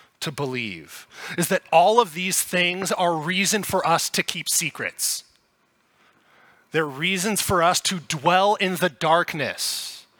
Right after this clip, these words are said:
hold things to ourselves, live in fear, cling to the deep darkness. But the truth of Christ that we dwell on in this Advent season is that into deep darkness,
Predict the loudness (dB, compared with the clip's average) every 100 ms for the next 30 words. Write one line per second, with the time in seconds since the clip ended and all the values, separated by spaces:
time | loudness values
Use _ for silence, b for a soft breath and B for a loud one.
0 | B B B B 0 2 2 0 -2 0
1 | 2 2 2 4 4 2 -4 B 2 4
2 | 4 2 0 2 0 0 -4 -4 -4 -4
3 | 2 4 4 4 2 -4 B B -2 4
4 | 4 4 2 0 2 -2 0 0 -2 0
5 | 4 4 2 -2 -4 B 0 0 2 0
6 | 0 0 0 -2 -6 B 0 0 2 2
7 | 2 2 -4 -6 -6 -6 2 4 4 4
8 | 6 4 2 0 0 0 4 6 6 2
9 | -2 -2 -2 -2 0 -2 -4 B 0 4
10 | 2 2 -2 0 -2 -2 0 0 0 0
11 | 4 4 4 0 -2 -2